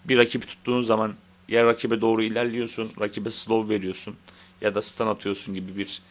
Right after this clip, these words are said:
e, gözümde canlandı. E, Ambessa Arcane dizisiyle dediğim gibi arkadaşlar oyun, yeni yamada oyun birleştiği için Arcane ve Wild Rift'e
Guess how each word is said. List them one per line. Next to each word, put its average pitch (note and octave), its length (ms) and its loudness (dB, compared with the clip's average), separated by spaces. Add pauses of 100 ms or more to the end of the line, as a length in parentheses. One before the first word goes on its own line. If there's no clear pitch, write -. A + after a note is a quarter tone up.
(220)
e, F2+ 360 0
gözümde G2 540 -2
canlandı. F#2+ 640 -4 (680)
E, G2+ 360 4
Ambessa B2 680 6
Arcane A2 560 4
dizisiyle A2+ 640 0 (100)
dediğim G#2+ 300 0
gibi G2+ 140 0
arkadaşlar F#2+ 520 -2
oyun, G2+ 300 -2
yeni G#2 300 -4
yamada G#2 280 0
oyun G2+ 260 0
birleştiği G2+ 520 -4
için - 220 -4 (440)
Arcane A2 680 2
ve G#2+ 200 0 (1040)
Wild A2 400 8
Rift'e B2 420 0